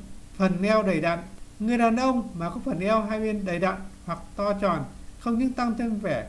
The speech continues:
cuốn hút nam tính mà trong nhân tướng học chính là một loại tướng tốt. Phần eo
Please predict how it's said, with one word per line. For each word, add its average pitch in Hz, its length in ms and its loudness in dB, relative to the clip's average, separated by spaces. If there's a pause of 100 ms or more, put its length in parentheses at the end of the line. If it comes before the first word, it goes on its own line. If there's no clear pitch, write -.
cuốn 185 140 -4
hút 254 240 -4
nam 220 240 -2
tính 214 240 2 (460)
mà 190 400 2
trong 240 180 2
nhân 240 180 2
tướng 240 140 0
học 208 360 0 (160)
chính 214 260 -2
là 196 140 0
một 139 240 -4
loại - 120 -8 (140)
tướng 190 140 0
tốt. 233 280 -2 (680)
Phần 196 240 6
eo 226 160 2